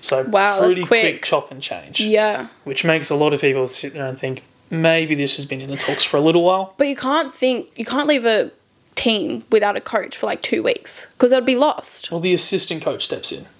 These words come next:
Speaker 2: Right, okay.
Speaker 1: So the assistant coach is there every game, every week, every training
Speaker 2: Yeah.
Speaker 1: session, so they know how the team works.
Speaker 2: And that's what they did in covid, wasn't it? If someone was, like,
Speaker 1: Yeah, if,
Speaker 2: a
Speaker 1: if the
Speaker 2: breach
Speaker 1: co-,
Speaker 2: or something.
Speaker 1: if there was a
Speaker 2: Yeah.
Speaker 1: breach, coach stepped out, assistant stepped out.
Speaker 2: Yeah,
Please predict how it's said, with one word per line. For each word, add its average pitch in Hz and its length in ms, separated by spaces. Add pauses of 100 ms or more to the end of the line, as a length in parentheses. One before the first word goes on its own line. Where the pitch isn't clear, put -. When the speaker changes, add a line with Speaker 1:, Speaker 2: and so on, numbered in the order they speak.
(140)
Speaker 2:
Right, 214 420
okay. 220 480 (320)
Speaker 1:
So 147 220
the 156 140
assistant 190 420
coach 151 240
is 139 140
there 135 200
every 139 240
game, 143 300
every 147 180
week, 143 320
every 139 140
training 170 280
Speaker 2:
Yeah. 190 280
Speaker 1:
session, 120 200
so - 140
they 160 100
know 170 200
how 160 120
the 135 80
team 127 200 (100)
works. - 100
Speaker 2:
And 247 100
that's 240 120
what 302 80
they 285 120
did 226 180
in 190 100
covid, 220 400
wasn't - 300
it? 240 140
If - 60
someone - 380
was, - 220
like, 127 320 (180)
Speaker 1:
Yeah, 202 140
if, 160 180
Speaker 2:
a 247 40
Speaker 1:
if 233 40
the 202 140
Speaker 2:
breach 202 260
Speaker 1:
co-, 233 60
Speaker 2:
or 226 40
something. 214 640
Speaker 1:
if 202 120
there 202 80
was 196 80
a - 40
Speaker 2:
Yeah. 214 360
Speaker 1:
breach, 160 100
coach 156 140
stepped 147 260
out, 139 160
assistant - 440
stepped - 280
out. - 80
Speaker 2:
Yeah, 160 240